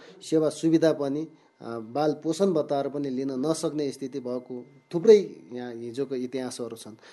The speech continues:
त्यसलाई न्यूनीकरण गर्दै अहिले हामीसँग मात्र पाँच पर्सेन्ट मात्रै बाल विवाह छन्, म, हुने गरेका छन्। तिनीहरू पनि लुकी चोरी गरेका छन्, तर त्यस्तो स्थिति छैन।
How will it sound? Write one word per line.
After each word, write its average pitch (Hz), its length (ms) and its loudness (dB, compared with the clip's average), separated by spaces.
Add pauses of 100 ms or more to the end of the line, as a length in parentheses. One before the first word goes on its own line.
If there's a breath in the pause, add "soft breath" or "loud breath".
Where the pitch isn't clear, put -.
(160 loud breath)
त्यसलाई 180 220 8
न्यूनीकरण 180 560 8
गर्दै 151 440 4 (320 loud breath)
अहिले 165 220 8
हामीसँग 143 460 0
मात्र 165 380 0
पाँच 156 280 -4
पर्सेन्ट 143 380 -4
मात्रै 147 320 2
बाल 123 240 2
विवाह 107 240 -8
छन्, 113 220 -12 (500 loud breath)
म, 117 360 -8
हुने 147 200 2
गरेका 127 380 0
छन्। 170 180 -6
तिनीहरू 143 360 -2
पनि 190 140 -4
लुकी 147 280 -2
चोरी 139 300 -2
गरेका 123 360 -4
छन्, 160 160 -2
तर 139 140 -4
त्यस्तो 123 380 -4
स्थिति 113 280 -8
छैन। 135 380 0